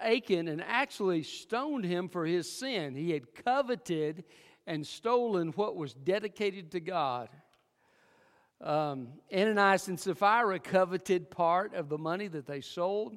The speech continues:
from their land that was dedicated to God. Uh, Peter said, "Why have you lied to the Holy Spirit?" Uh, and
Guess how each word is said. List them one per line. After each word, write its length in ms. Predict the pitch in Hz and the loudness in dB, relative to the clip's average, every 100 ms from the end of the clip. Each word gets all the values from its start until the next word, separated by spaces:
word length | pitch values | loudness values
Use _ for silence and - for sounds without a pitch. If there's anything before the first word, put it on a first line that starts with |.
| - | -16
from 140 | 123 139 | -18 -12
their 220 | 131 127 | -10 -4
land 440 | 151 190 208 220 - _ _ _ _ - | -2 0 -2 -6 -14 _ _ _ _ -16
that 120 | - | -14
was 120 | 120 | -10
dedicated 560 | 127 160 165 180 170 170 | -4 -2 0 -2 -2 -4
to 60 | |
God. 440 | 165 185 - - 220 _ _ _ _ _ _ _ _ _ _ _ _ | 0 0 0 -4 -8 _ _ _ _ _ _ _ _ _ _ _ _
Uh, 160 | 120 120 | -14 -10
Peter 320 | - 196 185 170 | -2 0 2 0
said, 400 | - 190 175 143 | 2 4 4 4
"Why 340 | 160 190 220 | 6 8 8
have 220 | 214 202 | 6 2
you 160 | 202 196 | 0 0
lied 400 | 170 185 214 196 | 4 6 6 4
to 80 | 202 | 2
the 140 | 180 | 2
Holy 320 | 196 226 220 | 4 2 0
Spirit?" 560 | - - 220 269 202 - _ _ _ _ _ _ _ _ _ _ _ | -6 -2 0 2 0 -4 _ _ _ _ _ _ _ _ _ _ _
Uh, 460 | 147 147 143 135 135 | -2 0 0 -2 -2
and 560 | 160 165 170 156 143 | 0 0 0 -4 -10